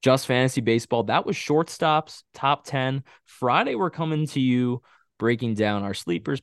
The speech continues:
players to stay away from, players we might not hate, but we might not love. Doing all of it here.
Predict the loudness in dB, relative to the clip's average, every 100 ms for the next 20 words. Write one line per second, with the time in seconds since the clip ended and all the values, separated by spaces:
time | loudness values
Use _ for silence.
0 | _ 0 2 2 0 -6 -2 0 2 4
1 | 4 4 2 2 0 0 0 -2 -4 -6
2 | -6 -8 -8 0 0 0 -4 -8 -6 -6
3 | -4 -4 -4 -6 -4 4 6 6 4 -4
4 | -18 -20 _ _ _ _ -4 0 2 2
5 | 0 -2 -6 -10 -16